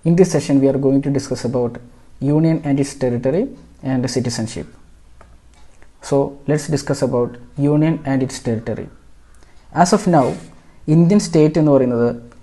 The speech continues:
ഇരുപത്തെട്ട് സ്റ്റേറ്റുകളായിട്ടും എട്ട് union ടെറിട്ടറീസുമായിട്ടാണ് divide ചെയ്തിരിക്കുന്നത്.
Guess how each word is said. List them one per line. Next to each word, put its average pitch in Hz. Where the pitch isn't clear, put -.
ഇരുപത്തെട്ട് 175
സ്റ്റേറ്റുകളായിട്ടും 135
എട്ട് 147
union 151
ടെറിട്ടറീസുമായിട്ടാണ് 135
divide 135
ചെയ്തിരിക്കുന്നത്. 113